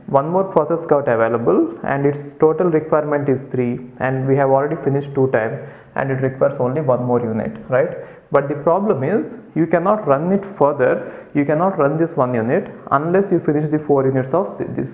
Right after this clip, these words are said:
uh, you know, uh, C P U, that I O. Therefore, at this point process P two will go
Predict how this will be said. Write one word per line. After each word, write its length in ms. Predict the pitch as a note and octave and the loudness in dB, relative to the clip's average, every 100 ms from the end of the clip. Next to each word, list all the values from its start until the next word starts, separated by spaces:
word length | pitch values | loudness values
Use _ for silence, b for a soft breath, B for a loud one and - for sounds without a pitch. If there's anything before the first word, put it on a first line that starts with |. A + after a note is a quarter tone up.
| - | -4
uh, 160 | A#2 - | -2 -2
you 60 | |
know, 240 | D3+ A#3 - B B B B - | -4 -4 -6 B B B B -2
uh, 140 | A#2+ | 0
C 100 | B2+ | -2
P 140 | B2 A#2 | 0 -2
U, 180 | A#2 - - - - | -2 -6 -16 -20 -10
that 200 | F3+ C3 | -4 0
I 100 | B2 | 2
O. 360 | A#2+ A2+ - - - - _ _ - _ _ D3+ | 2 -2 -4 -10 -20 -20 _ _ -20 _ _ 2
Therefore, 800 | C#3+ D3+ - B2+ D#3+ - B B B B | 2 2 2 2 2 -2 B B B B
at 240 | C#3+ C#3 | 0 2
this 180 | C3+ A#3 - | 0 0 2
point 720 | C3 A#2 A#2+ G#3 - - - - | 2 2 0 -2 -6 -10 -8 0
process 420 | C#3 C#3+ F3+ F3+ - | 0 2 -2 -4 -4
P 140 | F#3 G3 | -2 -2
two 460 | F#3+ B2+ A#3+ C4 - | 0 0 0 -4 -4
will 240 | C#3+ C#3 | 0 0
go 220 | C3 C#3+ | 4 2